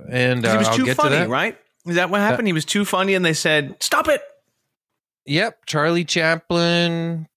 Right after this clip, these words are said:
Speaker 1: Buster Keaton, Harold Lloyd. They hated how much he was making everyone laugh.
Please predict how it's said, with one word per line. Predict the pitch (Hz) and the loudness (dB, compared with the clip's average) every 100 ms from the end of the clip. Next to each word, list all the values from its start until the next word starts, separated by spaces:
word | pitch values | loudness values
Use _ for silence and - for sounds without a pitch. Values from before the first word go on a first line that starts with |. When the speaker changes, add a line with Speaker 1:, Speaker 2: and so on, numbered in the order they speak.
| _ - | _ -2
Speaker 1:
Buster | 139 147 143 | -2 0 -2
Keaton, | 151 151 151 151 147 143 | 0 2 2 0 -2 -2
Harold | 139 139 139 131 | 0 0 0 0
Lloyd. | 131 135 131 135 131 - - - _ _ _ _ | 0 2 2 0 -2 -10 -20 -20 _ _ _ _
They | - 143 | -2 -2
hated | 107 104 143 160 165 135 113 | -2 -2 2 4 4 2 0
how | 117 | 0
much | 110 113 | 0 0
he | - | 0
was | 110 107 | 0 2
making | 107 110 110 | 0 0 0
everyone | 107 107 104 | 0 0 0
laugh. | 107 107 98 104 - | 0 0 -2 -10 -20